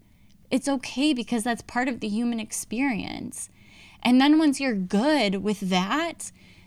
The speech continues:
then you can go to the other person and fully own your part without having to bring their part in or without having them to accept you because you've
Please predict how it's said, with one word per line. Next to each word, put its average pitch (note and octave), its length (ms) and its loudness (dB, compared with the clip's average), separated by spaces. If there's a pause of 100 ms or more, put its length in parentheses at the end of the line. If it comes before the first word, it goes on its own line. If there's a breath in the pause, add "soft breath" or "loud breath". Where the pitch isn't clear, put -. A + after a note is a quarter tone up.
then C4+ 240 4
you D#4 120 4
can B3+ 160 -2
go A3+ 120 0
to A3+ 80 0
the G#3 160 -4
other F#3+ 200 -2
person G3+ 800 -4
and A#3+ 200 2
fully D#4 800 0
own A#3 340 4
your G3+ 460 0
part A3 440 0
without G3+ 800 -4 (560 soft breath)
having B3+ 340 4
to B3 100 0
bring G#3 340 2
their G#3 200 2
part G#3+ 360 -4
in G3+ 260 2
or F#3+ 140 0
without G#3+ 560 0
having G3+ 460 0
them G3+ 280 2
to G#3+ 200 -2
accept - 580 -4
you G3 180 -4
because G#3+ 520 -2
you've A3 180 -2